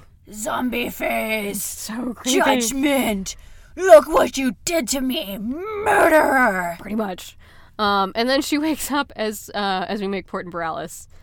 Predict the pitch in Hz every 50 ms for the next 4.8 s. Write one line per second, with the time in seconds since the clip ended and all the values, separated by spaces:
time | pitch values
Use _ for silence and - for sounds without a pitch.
0 | - - - - - - - 202 196 190 185 180 165 170 - - - - - -
1 | - - - - - - - - - - - - - 208 185 233 269 262 285 294
2 | 277 269 254 262 - 254 220 202 190 185 196 208 220 220 214 226 226 214 208 196
3 | - 180 180 - 220 214 196 185 180 180 180 - - - - - - - - -
4 | - 247 196 226 262 370 - 427 339 311 311 339 330 294 233 -